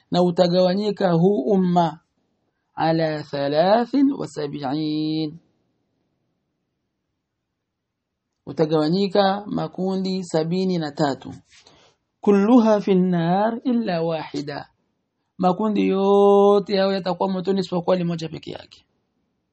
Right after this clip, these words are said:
Kisha Sheikh Ibn Baz akasema, "فالواحدة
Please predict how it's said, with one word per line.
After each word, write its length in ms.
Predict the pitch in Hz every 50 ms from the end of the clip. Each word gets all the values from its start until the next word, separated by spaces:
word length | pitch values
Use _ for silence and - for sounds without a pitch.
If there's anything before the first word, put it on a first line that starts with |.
| _ _ _ _ _ _ _ _ _ _ _ _ _ _ _ _ _
Kisha 260 | - 214 190 175 156
Sheikh 220 | 156 - 269 269 311
Ibn 220 | 277 220 208 202
Baz 200 | 196 214 208 196
akasema, 600 | 202 180 170 165 - 165 160 175 202 214 180 - - _ _ _ _ _ _ _ _ _ _ _
"فالواحدة 1300 | _ - 214 214 214 214 208 208 208 208 202 190 - - 262 269 202 202 202 180 175 180 180 190 202 208